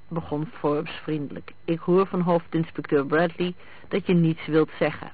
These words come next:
maar je moet goed begrijpen dat je daarmee tegen je eigen belang ingaat. Als je met ons samenwerkt." "Ik bedank voor die derde graads methodes,"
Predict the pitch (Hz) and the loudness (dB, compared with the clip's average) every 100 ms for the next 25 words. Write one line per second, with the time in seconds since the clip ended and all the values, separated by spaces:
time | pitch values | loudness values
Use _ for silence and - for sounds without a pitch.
0 | - 180 190 190 180 - 247 196 180 180 | -4 2 4 4 2 0 -2 0 -2 2
1 | 185 190 185 170 - 151 170 180 170 165 | 2 2 2 0 0 2 4 4 0 2
2 | 208 214 180 170 156 165 170 165 165 160 | 2 4 2 2 2 0 -2 0 2 0
3 | 170 175 - 131 - - - - - - | -2 -4 -2 -4 -4 -12 -16 -18 -18 -18
4 | - - - 180 175 180 165 151 156 - | -18 -18 -4 -2 0 0 0 -2 -2 4
5 | 180 185 180 180 190 - - - - - | 6 6 2 2 0 -4 -16 -16 -16 -16
6 | - - - - - - - - - - | -16 -16 -16 -16 -16 -16 -18 -16 -14 -12
7 | - 285 - 339 302 277 403 392 - 269 | -4 2 4 6 4 4 2 2 0 2
8 | 233 240 214 208 - 208 - 196 180 214 | 4 4 4 0 2 2 2 -4 2 2
9 | 180 165 | 2 -2